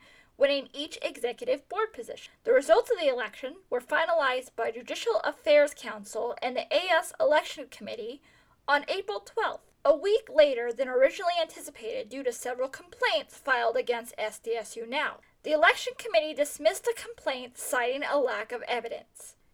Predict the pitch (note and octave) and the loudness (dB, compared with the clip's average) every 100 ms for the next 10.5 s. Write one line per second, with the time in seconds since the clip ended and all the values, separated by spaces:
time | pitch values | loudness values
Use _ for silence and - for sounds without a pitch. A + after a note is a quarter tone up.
0 | _ D#4+ D4 D#4+ E4+ F#4+ G4 D4 C4+ C4 | _ -4 0 4 4 4 0 0 0 0
1 | D4+ D#4+ G4+ A4+ - _ _ _ - - | -8 -4 -2 -2 -4 _ _ _ 0 0
2 | B3+ D4+ E4 D#4+ F#4 - B3+ C4 B3 A#3+ | 2 0 2 0 -2 -12 -4 -4 -2 -4
3 | A3+ A3 A#3 B3 - - A3 - - - | -4 -2 -2 -2 -6 -10 -12 -12 -6 -6
4 | F#4 G4 - C4 A#3+ C#4+ E4+ - C#4 B3+ | -6 -10 -6 -6 -4 -4 -6 -2 2 2
5 | B3+ - A3+ B3+ D4+ A4 - B3 - - | -2 -12 -8 -6 -4 -6 -6 -8 -10 -10
6 | A3 A#3 - _ _ _ _ B3 B3 A3 | -10 -12 -20 _ _ _ _ 0 0 -2
7 | - B3 A3 D4 F#4 E4 A#3+ - G#3+ - | -6 -6 -2 -4 -2 -4 -4 -4 -8 -10
8 | - A3+ G#3 G#3+ B3 - - - E4 A#4 | -10 -10 -8 -10 -12 -16 -16 2 2 4
9 | A4+ A4+ F4+ B3+ A#3+ E4 _ _ _ _ | 2 2 4 4 2 -6 _ _ _ _
10 | _ C5 C#4 C4 A#4 | _ -2 0 0 -4